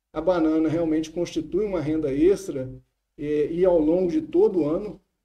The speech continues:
pro, pro agricultor, principalmente pro pequeno produtor. A banana é fácil comercialização no mercado local,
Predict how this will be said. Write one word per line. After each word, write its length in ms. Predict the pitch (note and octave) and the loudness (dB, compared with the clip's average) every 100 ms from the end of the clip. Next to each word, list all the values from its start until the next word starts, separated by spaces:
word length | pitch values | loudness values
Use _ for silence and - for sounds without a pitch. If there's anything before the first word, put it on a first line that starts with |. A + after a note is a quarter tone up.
| - | -10
pro, 560 | D3+ D3+ C#3+ B2+ B2+ B2+ | -4 -2 -2 -4 -6 -8
pro 160 | D3+ D3 | -4 -4
agricultor, 680 | D3+ D3+ C3 C#3 F3 F#3+ | -4 -6 -8 -2 -2 -2
principalmente 720 | - F#3 - F3 C3+ C#3+ D#3+ | -6 -10 -10 -8 -6 -4 -6
pro 140 | D3+ D#3 | -6 -10
pequeno 420 | C#3+ C3 C#3+ D3+ | -10 -10 -8 -8
produtor. 720 | B2+ C#3 C#3+ C#3+ E3+ G#3 - _ _ _ _ _ _ _ - | -8 -6 -6 -4 -4 -4 -10 _ _ _ _ _ _ _ -12
A 100 | D#3+ | -2
banana 400 | F3+ E3+ E3+ F3 | 0 0 2 2
é 40 | |
fácil 500 | E3+ - E3+ G3 F#3+ | 0 -2 -4 -4 -6
comercialização 920 | F3 E3+ D3+ D#3+ D#3 C#3+ C#3 - D3 | -8 -6 -4 -4 -6 -6 -8 -8 -6
no 80 | D3+ | -6
mercado 480 | D3 C3 B2+ C#3+ D3 | -6 -8 -6 -6 -2
local, 640 | C#3+ C#3 C#3+ E3+ G#3 - | -4 -2 -4 -4 -6 -12